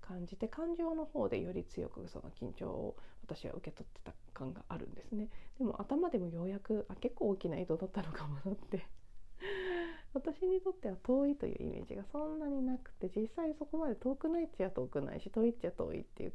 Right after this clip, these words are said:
距離なんですけど、うん、やっぱり気持ちの面では大きな変化だっ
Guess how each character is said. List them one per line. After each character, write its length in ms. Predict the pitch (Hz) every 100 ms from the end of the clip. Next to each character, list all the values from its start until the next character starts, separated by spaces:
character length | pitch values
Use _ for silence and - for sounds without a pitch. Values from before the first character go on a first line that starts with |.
| -
距 120 | 202
離 100 | 175
な 100 | 170
ん 100 | 160
で 100 | 170
す 100 | -
け 140 | - 175 175
ど、 260 | 175 175 - - - - - - - - 233
う 40 |
ん、 260 | 233 208 190
や 40 |
っ 20 |
ぱ 120 | 190 269
り 120 | 233
気 140 | -
持 140 | 233 247
ち 120 | 277
の 120 | 294
面 240 | 302 330
で 100 | 285
は 180 | 180 175 - - - - 185
大 120 | 180
き 160 | -
な 60 | -
変 220 | - 180
化 100 | -
だ 120 |
っ 20 | -